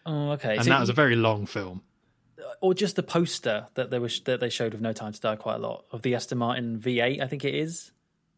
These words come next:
Speaker 1: I don't know. It was something about the angle of that, that camera.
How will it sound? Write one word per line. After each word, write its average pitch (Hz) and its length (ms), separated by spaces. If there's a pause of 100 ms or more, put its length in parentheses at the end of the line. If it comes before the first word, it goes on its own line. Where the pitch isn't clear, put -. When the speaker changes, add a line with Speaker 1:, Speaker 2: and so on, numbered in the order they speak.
(440)
Speaker 1:
I 233 60
don't 277 100
know. 311 240
It - 100
was 170 120
something 320 200
about 262 160
the 170 100
angle 180 360
of 147 80
that, 156 300
that 143 320
camera. 117 540